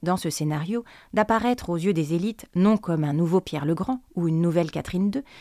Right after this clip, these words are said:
mais comme l'ancien dirigeant soviétique Nikita Khrouchtchev après la crise de Cuba. En d'autres termes, comme un leader ayant fait prendre beaucoup de risques à la Russie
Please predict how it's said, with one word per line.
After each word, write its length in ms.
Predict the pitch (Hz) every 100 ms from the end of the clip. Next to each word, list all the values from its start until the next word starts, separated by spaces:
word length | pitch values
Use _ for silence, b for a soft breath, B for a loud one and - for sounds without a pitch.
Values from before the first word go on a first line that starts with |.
| B -
mais 140 | 247
comme 180 | 269 240
l'ancien 380 | 226 214 240 220
dirigeant 360 | 175 175 180
soviétique 680 | - 151 151 151 214 208 -
Nikita 400 | 185 190 180 156
Khrouchtchev 560 | 143 170 - - - -
après 260 | 185 - 165
la 100 | 143
crise 240 | - 185
de 100 | 156
Cuba. 340 | 156 175 147 - - _ _
En 140 | 175 160
d'autres 260 | 185 170
termes, 380 | 151 196 196 165 b b
comme 160 | - 156
un 80 | 151
leader 460 | 170 180 185 180
ayant 160 | 147 139
fait 160 | 135 151
prendre 340 | - 156 139
beaucoup 260 | 165 - 185
de 80 |
risques 300 | 160 170 -
à 40 | 135
la 120 | 127
Russie 360 | 165 - -